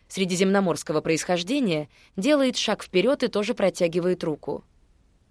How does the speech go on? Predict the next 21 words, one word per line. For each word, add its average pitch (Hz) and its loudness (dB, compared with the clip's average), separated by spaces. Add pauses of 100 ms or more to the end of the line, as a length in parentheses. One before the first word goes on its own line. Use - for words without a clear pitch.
(1160)
«Я 196 6
Родрик, 214 2 (680)
папа 175 4
номер 226 2
два», 165 0 (540)
говорит 170 4
он 165 0
с - -8
развязной 170 4
ухмылкой. 160 -2 (1080)
Отвечаю 190 4
ему 180 4
тем 254 0
же, 165 2 (220)
но 208 4
не 220 4
успеваю 214 0
сделать 196 0
ничего 196 0
сверх 240 -2
этого, 151 -2